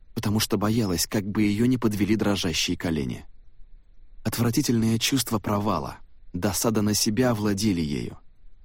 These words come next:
Старлинг сложила стул, на котором сидела во время беседы,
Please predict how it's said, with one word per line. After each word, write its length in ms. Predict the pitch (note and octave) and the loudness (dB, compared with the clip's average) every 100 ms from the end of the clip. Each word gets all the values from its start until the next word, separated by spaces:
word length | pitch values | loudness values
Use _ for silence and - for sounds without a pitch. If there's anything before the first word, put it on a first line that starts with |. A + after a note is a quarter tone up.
| - | -8
Старлинг 560 | - - C#3+ C#3+ C#3+ | -2 2 4 4 2
сложила 440 | - A#2+ A2 A2 F#2 | 2 0 2 2 0
стул, 340 | - B2 B2+ | 0 2 2
на 100 | A2+ | 2
котором 380 | G#2 G2 G2 F#2+ | 0 -2 0 0
сидела 420 | - F#2 G2+ G#2 | -2 0 2 2
во 80 | G2+ | 0
время 240 | F#2+ F2+ | 0 -2
беседы, 520 | F2 F#2+ - F2 A1+ | 0 -2 0 -2 -4